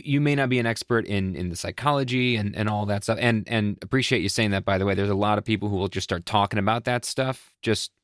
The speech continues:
their opinion, um, based on their own experience without, without clarifying. And there's nothing wrong with people's opinions, right? Great. I love to hear everybody's opinions, but without actually clarifying that there are people who study this stuff <laughs> and they have a different, uh, point of view on this. So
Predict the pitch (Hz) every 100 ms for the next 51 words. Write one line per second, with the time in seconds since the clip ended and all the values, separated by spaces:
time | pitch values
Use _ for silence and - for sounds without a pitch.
0 | _ _ - 98 87 - 139 110 95 92
1 | 92 - - 101 92 92 90 101 98 98
2 | 92 95 92 - - 135 117 104 104 104
3 | 101 98 - 156 151 - 269 262 151 127
4 | 98 92 98 _ - 156 147 165 139 180
5 | 160 104 98 95 92 196 196 87 87 104
6 | 123 98 127 156 127 156 143 98 98 104
7 | 127 98 92 98 110 98 90 110 98 113
8 | 113 113 - 95 - 123 160 135 104 95
9 | 95 95 92 - - 104 113 131 131 113
10 | 110 - 196 135 92 92 - 90 90 -
11 | 147 - _ - 117 107 - - 156 120
12 | 117 107 101 117 - 104 95 - - -
13 | 87 82 - 101 92 87 92 87 87 87
14 | - 92